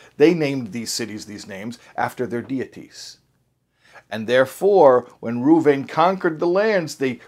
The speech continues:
renamed the cities and they stripped away the idolatrous references and they gave the cities good Jewish names. So that's what the, the verse continues to say, uh, "Vayikru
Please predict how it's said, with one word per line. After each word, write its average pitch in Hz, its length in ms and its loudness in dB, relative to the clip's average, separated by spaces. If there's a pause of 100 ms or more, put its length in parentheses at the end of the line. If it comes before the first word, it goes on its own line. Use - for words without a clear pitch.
renamed 165 680 0
the 151 140 0
cities 160 680 -4 (200)
and 135 140 -6
they 139 80 -4
stripped - 420 0
away 143 300 4
the 123 260 -2
idolatrous 151 640 4
references 127 520 -2
and 131 100 -8
they 131 80 -2
gave 151 280 -4
the 160 180 0
cities 170 280 -2
good 185 220 -2
Jewish 190 320 0
names. - 540 -10 (360)
So - 100 -4
that's 131 200 0
what 123 100 -2
the, 127 180 -4
the 117 220 -4
verse 127 260 -2
continues 131 460 -4
to 139 140 -6
say, 151 500 4 (560)
uh, 123 200 4 (100)
"Vayikru 165 1040 2